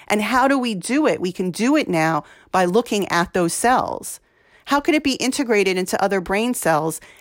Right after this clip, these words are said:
And can that activity be modulated by things like drugs or even, because again, they're part of a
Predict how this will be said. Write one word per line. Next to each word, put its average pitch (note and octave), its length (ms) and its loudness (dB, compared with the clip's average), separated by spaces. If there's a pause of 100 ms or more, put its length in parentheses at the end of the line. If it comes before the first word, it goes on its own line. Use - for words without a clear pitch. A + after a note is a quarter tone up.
(120)
And G#3 100 2
can G3+ 220 0
that C#4 220 2
activity F3+ 520 0
be D#3+ 140 -2
modulated F3 680 0
by E3+ 200 0
things F#3 260 -6
like F3 160 -2
drugs E3+ 640 0 (280)
or G3+ 340 2
even, A#3 460 0 (180)
because E3 360 -2
again, A#3 600 2
they're F3 120 -2
part D#3+ 280 0
of D#3+ 80 -2
a D#3+ 200 -2